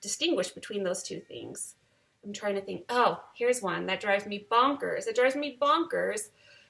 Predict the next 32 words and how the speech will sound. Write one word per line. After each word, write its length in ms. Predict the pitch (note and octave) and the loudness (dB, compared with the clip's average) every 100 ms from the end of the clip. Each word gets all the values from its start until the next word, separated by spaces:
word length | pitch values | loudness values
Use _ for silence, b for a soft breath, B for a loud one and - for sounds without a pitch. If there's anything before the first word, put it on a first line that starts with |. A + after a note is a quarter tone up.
| b | b
when 260 | A3+ A#3 A#3 | 2 2 2
my 140 | A3+ | 0
mom 480 | A3+ B3 C4 C#4+ C#4+ | 0 0 2 0 0
calls 360 | B3+ A#3 A#3 | 0 2 0
me 360 | A3+ A3 A3 A3 _ - | -2 -2 -2 -4 _ -12
her 120 | A3 G#3+ | -8 -6
child 760 | - - G3+ F#3 - - - - | -6 -4 -2 -2 -2 -6 -10 -16
because 240 | G#3 G#3+ | -12 -4
I 100 | G3+ | -4
am 180 | G3+ G3+ | -2 -2
not 200 | G3 G#3+ | -4 -4
a 60 | |
child. 480 | G#3 F#3 E3 - - - _ G3 | -4 -4 -4 -6 -8 -14 _ -4
I 80 | G3+ | 0
am, 580 | F#3+ F#3 F3+ B2+ A#2+ - _ | 0 -2 -6 -10 -12 -18 _
like, 140 | F#3 E3+ | -8 -4
I 100 | G3+ | -2
don't 100 | G#3+ | -2
wanna 160 | A3 | -2
tell 140 | G#3+ G#3+ | -2 -2
you 60 | |
how 80 | G#3+ | 2
old 180 | G3+ G#3+ | 2 0
I 80 | A3 | -2
am, 240 | A3 A3+ | -4 -4
but 120 | A3+ C#3 | -4 -4
I 140 | F3+ | -2
am 180 | F3+ F3 | -4 -4
definitely 380 | F#3+ - A#3 A#3 | -6 -4 -6 -4
not 160 | G#3 | -4
a 40 | G3+ | -6
child. 480 | - D#4 G3+ F3+ | -6 -4 -2 -2